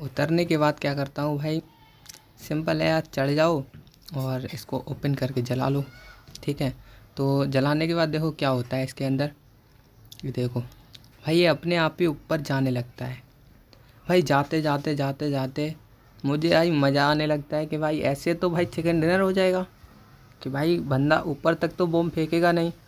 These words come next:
ठीक है। और एडब्ल्यूएम वगैरह कुछ मार नहीं पाया क्योंकि भाई मैं लेट जाऊंगा, सिंपल सा है, सीधे safe रहूंगा और चिकन dinner कर लूँगा।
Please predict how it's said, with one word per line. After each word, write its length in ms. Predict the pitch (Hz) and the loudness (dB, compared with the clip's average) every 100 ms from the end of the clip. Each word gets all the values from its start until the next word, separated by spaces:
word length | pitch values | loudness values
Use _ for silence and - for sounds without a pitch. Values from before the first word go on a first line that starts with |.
| - - | -14 -4
ठीक 140 | 165 | 0
है। 140 | 156 139 - - - - | 0 -2 -12 -20 -20 -8
और 680 | 151 131 131 131 131 135 131 - - - - - - | -2 0 0 0 -2 -2 -4 -8 -20 -20 -20 -20 -4
एडब्ल्यूएम 520 | 156 160 165 175 170 | 2 4 4 4 4
वगैरह 200 | 175 180 | 2 2
कुछ 180 | 175 170 | 2 0
मार 200 | 175 170 | 2 2
नहीं 140 | 180 | 2
पाया 240 | 170 165 160 | 2 2 2
क्योंकि 180 | 170 175 | 2 2
भाई 180 | 170 175 | 2 2
मैं 160 | 170 | 2
लेट 240 | 147 147 147 | 4 2 2
जाऊंगा, 320 | 147 147 147 | 0 0 -2
सिंपल 400 | 147 156 156 170 | -4 -4 -2 0
सा 120 | 165 | 2
है, 100 | 160 | 0
सीधे 300 | 170 160 165 | 2 0 0
safe 280 | 170 170 165 | 0 0 2
रहूंगा 240 | 175 180 180 | 2 4 2
और 60 | |
चिकन 320 | 170 185 185 190 | 2 0 0 2
dinner 240 | 196 196 | 4 4
कर 140 | 196 | 4
लूँगा। 320 | 185 185 180 | 4 2 0